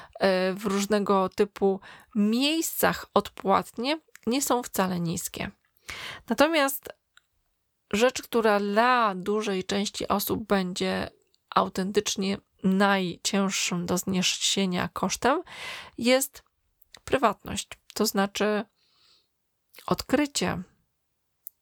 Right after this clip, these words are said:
nie tyle może swojego, całkowicie swojego życia prywatnego, ale nas w przestrzeniach, które pokazujemy. Bo to nie jest tak, że jeżeli chcesz zbudować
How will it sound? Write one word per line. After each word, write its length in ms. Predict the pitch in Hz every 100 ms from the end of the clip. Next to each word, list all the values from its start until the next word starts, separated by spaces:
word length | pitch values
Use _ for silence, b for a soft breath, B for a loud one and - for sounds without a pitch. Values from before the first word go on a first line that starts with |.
| -
nie 240 | 196 226
tyle 540 | - - 523 466 277
może 480 | 247 233 233 240 220
swojego, 440 | 208 - 220 214 208
całkowicie 580 | - 202 220 220 247
swojego 340 | 208 - 202 202
życia 240 | 190 190
prywatnego, 840 | - - 185 - 185 190 196 240 302 B B B B _
ale 280 | 220 220 220
nas 640 | 226 233 208 262 - - _ _ _ _ _ -
w 380 | 190 226 214 226
przestrzeniach, 960 | - - 214 - - 196 180 175 180 - _ _
które 320 | - - 202 196
pokazujemy. 720 | 190 - - - 180 - - _ _ - B B B B -
Bo 80 |
to 100 | 208
nie 120 | 233 294
jest 200 | 269 -
tak, 220 | 220 214
że 140 | 208
jeżeli 340 | 190 196 202 202
chcesz 280 | - 214
zbudować 640 | 220 196 196 208 196 196 -